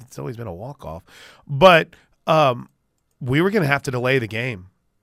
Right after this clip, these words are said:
Like, there's no ifs, ands, or buts about it. That game was getting delayed if, if we needed to go even a, a, a step further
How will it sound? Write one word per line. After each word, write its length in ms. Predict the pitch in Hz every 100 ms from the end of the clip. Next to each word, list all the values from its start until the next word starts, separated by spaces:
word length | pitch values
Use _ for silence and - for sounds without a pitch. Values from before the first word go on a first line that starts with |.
| _ _ _ _
Like, 280 | 120 113 120
there's 220 | 151 131
no 300 | 160 151 143
ifs, 220 | 139 127
ands, 240 | 147 139 123
or 100 | 127
buts 320 | 107 127 -
about 300 | 101 117 110
it. 20 |
That 180 | 104 123
game 240 | 127 135 127
was 160 | 104
getting 580 | 95 92 135 135 131 120
delayed 680 | 107 98 104 117 101 92 90 _ _ _ _
if, 340 | - 117 - -
if 240 | 127 107 135
we 100 | 123
needed 280 | 123 113
to 80 | 110
go 280 | 107 120 113
even 260 | 117 113 107
a, 220 | 101 101 -
a, 120 | 107 110
a 60 |
step 280 | - 120 104
further 400 | - 107 95 90